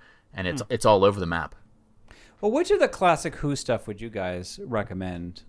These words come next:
Speaker 2: um, for me to watch?
Speaker 1: Have you watched, uh, Unearthly Child, the very first episode?
Speaker 2: Yes.
Speaker 1: Yeah. I mean, that's, that's first and foremost for me. I think that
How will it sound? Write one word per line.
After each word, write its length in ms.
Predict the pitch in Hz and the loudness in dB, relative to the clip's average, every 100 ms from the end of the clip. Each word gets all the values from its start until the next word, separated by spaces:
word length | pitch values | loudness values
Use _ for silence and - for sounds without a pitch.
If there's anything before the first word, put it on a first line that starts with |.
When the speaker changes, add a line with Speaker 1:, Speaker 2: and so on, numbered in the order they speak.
| - | -8
Speaker 2:
um, 480 | 98 90 82 82 90 - - - - | -4 -2 -4 -6 -12 -16 -18 -20 -20
for 160 | - 113 | -10 -6
me 120 | 101 | -4
to 80 | 87 | -4
watch? 440 | 73 60 - - - - - _ _ _ _ _ _ _ _ _ _ - - _ | -4 -6 -10 -16 -16 -18 -20 _ _ _ _ _ _ _ _ _ _ -20 -20 _
Speaker 1:
Have 160 | 110 120 | 2 6
you 80 | |
watched, 400 | 120 120 - - - | 6 6 2 -8 -2
uh, 160 | 110 107 | 2 4
Unearthly 400 | 120 120 120 135 | 4 6 4 2
Child, 380 | - 123 131 135 | 2 2 2 0
the 60 | 110 | 2
very 200 | 117 117 | 2 2
first 240 | 123 - | 0 -2
episode? 440 | 117 - 143 147 - _ _ _ _ _ _ 127 | -2 -2 -4 -4 -10 _ _ _ _ _ _ 2
Speaker 2:
Yes. 540 | 120 - - - - _ _ - - | 2 2 -8 -14 -18 _ _ -16 -2
Speaker 1:
Yeah. 180 | 107 - _ _ | 0 0 _ _
I 60 | 123 | 4
mean, 160 | 131 120 | 6 8
that's, 240 | 143 - | 6 6
that's 320 | 151 160 - - | 4 4 2 -12
first 280 | - 156 135 | 0 2 2
and 80 | 123 | -2
foremost 340 | - 107 95 - | -2 -2 -2 -4
for 120 | 101 | -4
me. 160 | 92 | -2
I 80 | 85 | -4
think 220 | - 92 | -6 -8
that 180 | - 85 | -6 -6